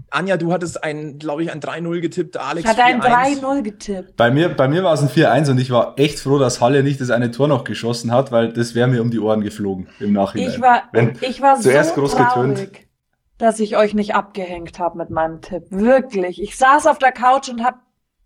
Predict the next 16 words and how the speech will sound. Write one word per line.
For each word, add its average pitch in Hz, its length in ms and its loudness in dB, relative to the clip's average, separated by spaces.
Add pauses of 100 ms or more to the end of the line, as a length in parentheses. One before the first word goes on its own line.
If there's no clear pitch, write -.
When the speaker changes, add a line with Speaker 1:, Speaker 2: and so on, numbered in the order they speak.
(480)
Speaker 2:
ich 196 160 -8
sag's 226 340 0
jetzt 208 240 -2
einfach, 202 320 0 (340)
gehofft, 247 440 2
dass 247 180 0
wir 254 100 -2
es - 100 -4
nicht 294 260 -6
mehr 247 180 0
schießen, 311 480 0
dass 233 200 -2
ich - 160 -6
gegen 277 280 -2
euch 220 280 -2
gewinne. 226 520 0